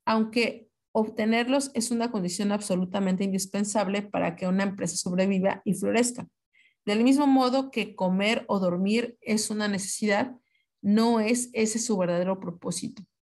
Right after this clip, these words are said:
El verdadero propósito de cualquier empresa consiste en crear productos y servicios que aumenten la calidad de vida de todos aquellos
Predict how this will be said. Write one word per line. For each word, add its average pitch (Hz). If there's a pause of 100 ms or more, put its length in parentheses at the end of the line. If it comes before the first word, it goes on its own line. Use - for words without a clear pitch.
(400)
El 196
verdadero 214
propósito 220
de 202
cualquier 190
empresa 208
consiste 196
en 202
crear 202
productos 214
y -
servicios 180
que 208
aumenten 220
la 208
calidad 175
de 196
vida 185
de 185
todos 196
aquellos 185